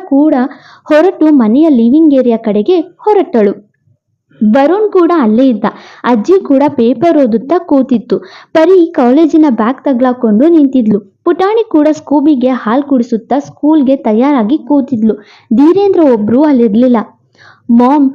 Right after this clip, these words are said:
ಏನ್ ಹೇಳಿ, ಎಲ್ರೂ ಬಂದಾಯ್ತು" ಎಂದ ವರುಣ್. "ಹೇಳ್ತೀನಿ ವರುಣ್, ಅದು ಅಕ್ಕ ಫೋನ್ ಮಾಡಿದ್ರು, ಧನುಷ್ಗೆ ಮದ್ವೆ ಫಿಕ್ಸ್ ಆಯ್ತಂತೆ" ಎಂದರು. ಅವ್ರ ಮಾತು ಎಲ್ಲರ ಮುಖದಲ್ಲೂ ಖುಷಿ ತರಿಸಿದ್ರು, ಅಜ್ಜಿ ಮುಖದಲ್ಲಿ ಯಾವ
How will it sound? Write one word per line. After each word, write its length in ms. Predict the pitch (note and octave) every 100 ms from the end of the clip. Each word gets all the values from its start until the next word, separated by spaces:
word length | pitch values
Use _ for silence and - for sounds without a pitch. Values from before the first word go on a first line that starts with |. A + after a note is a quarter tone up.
| -
ಏನ್ 280 | B3 D#4 E4
ಹೇಳಿ, 280 | C4 C4 B3+ - -
ಎಲ್ರೂ 300 | A#3 C4+ D#4
ಬಂದಾಯ್ತು" 800 | D4 A#3+ B3 C#4 C4+ G#3 - _ -
ಎಂದ 220 | D4 D4 B3+
ವರುಣ್. 360 | A#3+ G#3 G#3+ F#3+ _ - _ -
"ಹೇಳ್ತೀನಿ 680 | - B3 D4 E4+ D#4+ C4
ವರುಣ್, 380 | A3+ G#3 G#3 G#3 G3+ - _ _ -
ಅದು 560 | A#3 G#3 B3 D4 B3 - -
ಅಕ್ಕ 260 | B3 B3 C4+ C#4 -
ಫೋನ್ 280 | A#3 B3
ಮಾಡಿದ್ರು, 600 | A3+ G#3+ G3 G3+ G#3 - _ - F#3+
ಧನುಷ್ಗೆ 560 | C4+ C#4 F#4+ - C#4
ಮದ್ವೆ 360 | C#4 G#3 - C#4
ಫಿಕ್ಸ್ 280 | C4 - B3
ಆಯ್ತಂತೆ" 840 | A3 A3 G#3 G3 G3 F#3+ _ _ B3
ಎಂದರು. 640 | D4 C4+ A3+ G3 - _
ಅವ್ರ 180 | F4 F#4
ಮಾತು 460 | D#4 A#3+ C4+ E4+ D#4+
ಎಲ್ಲರ 400 | D4 A3 B3+ F#4+ E4
ಮುಖದಲ್ಲೂ 580 | C4 C#4 C#4+ B3 A#3+
ಖುಷಿ 360 | C#4+ A#3+ A3+ C4+
ತರಿಸಿದ್ರು, 580 | C4+ A#3 - C4 B3+ B3+
ಅಜ್ಜಿ 680 | - - A#3+ B3 - G#4 E4+
ಮುಖದಲ್ಲಿ 600 | C#4 C#4+ C4 A3+ C4 A3+
ಯಾವ 280 | G3+ B3+